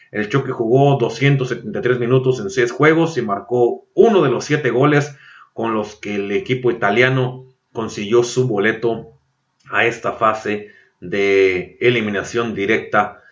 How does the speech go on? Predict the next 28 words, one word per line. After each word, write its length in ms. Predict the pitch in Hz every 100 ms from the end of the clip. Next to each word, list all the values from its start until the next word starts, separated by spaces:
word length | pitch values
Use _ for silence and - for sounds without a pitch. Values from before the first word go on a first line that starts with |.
| - -
de 220 | - 98 107
la 100 | 101
Europa 480 | 95 101 95 -
League. 220 | 80 80 -
Así 260 | 98 - 131
que 300 | 139 139 - - - -
esperemos 640 | 120 - 151 214 233 190
que 100 | 139
se 120 | 135
puedan 320 | 131 160 170 151
mantener 400 | 123 123 135 139
bien. 240 | 190 208
Y 220 | 143 139 135
por 120 | 131
su 140 | 143
parte, 300 | 196 - 196
Eric 160 | 196 156
Gutiérrez 720 | 147 180 190 196 180 - _ _ _ _ _ -
podría 440 | 135 151 202 175
tal 160 | 143 143
vez 200 | 151 139
tener 200 | 135 139
minutos 320 | 123 139 135
contra 260 | 113 101
el 80 | 104
Olympiacos 720 | 101 98 113 - 135 139 -
de 200 | 104 107 110
Grecia. 560 | 143 160 175 165 131